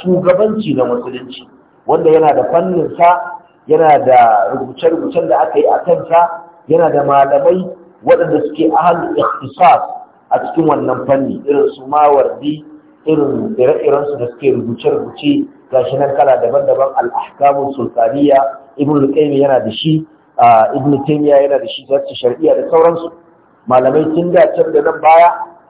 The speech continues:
duk suna maganganu akan tsare-tsaren shugabanci, haƙoƙin shugaba, mu-, abin da ke kansa na mas'uliyya, yaya ya kamata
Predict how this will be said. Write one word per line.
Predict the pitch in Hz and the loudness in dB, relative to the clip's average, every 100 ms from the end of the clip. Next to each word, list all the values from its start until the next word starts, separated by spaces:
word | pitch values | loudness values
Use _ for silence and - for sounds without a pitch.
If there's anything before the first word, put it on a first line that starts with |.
| - | -4
duk | 160 | -2
suna | 233 165 | 2 2
maganganu | 139 131 131 135 156 160 | 0 -2 0 0 0 0
akan | - 165 147 - - _ _ | -2 -2 -4 -8 -20 _ _
tsare-tsaren | - 156 180 - 180 156 156 160 | 2 2 2 4 4 2 -4 -6
shugabanci, | 151 165 170 185 185 160 175 - _ _ | -2 0 0 -2 -4 -6 -8 -10 _ _
haƙoƙin | - 160 - 175 175 170 175 185 - | 0 0 0 2 2 2 2 0 0
shugaba, | 156 131 135 139 185 180 - - _ _ - | -6 -4 0 4 4 2 -2 -12 _ _ -6
mu-, | 135 - - | -4 -2 -2
abin | 143 190 | -2 0
da | 175 | -2
ke | 170 147 143 | -2 -2 0
kansa | 185 180 - | 0 0 0
na | 170 170 | 0 0
mas'uliyya, | 156 - 143 139 180 190 170 175 - - - _ 120 | -4 -8 -8 -2 2 4 4 2 -4 -12 -20 _ 2
yaya | 151 143 147 156 | 4 6 6 4
ya | 185 | 4
kamata | 185 160 170 - | 2 2 2 2